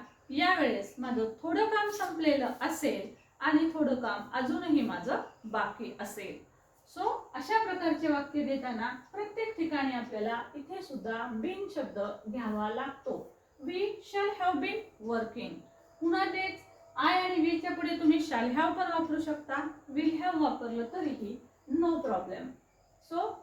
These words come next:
इथे सुद्धा आपल्याला सगळीकडे been घ्यावं लागेल आणि वर्क आणि आयएनजी. का? कारण वर्कचा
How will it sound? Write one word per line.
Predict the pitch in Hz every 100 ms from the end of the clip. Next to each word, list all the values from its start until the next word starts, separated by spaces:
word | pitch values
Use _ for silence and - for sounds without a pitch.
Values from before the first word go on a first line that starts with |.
| -
इथे | 285 285 330
सुद्धा | - 254 339
आपल्याला | 330 330 330
सगळीकडे | 330 269 320 320 320
been | 262 208 285 285
घ्यावं | 302 320 339
लागेल | 339 320 349 359 359 - _ -
आणि | 269 285
वर्क | 262 330 339 415 -
आणि | 381 381
आयएनजी. | 339 302 254 220 185 - - _ -
का? | 320 339 - - - _
कारण | 294 294
वर्कचा | 285 254 233 - 302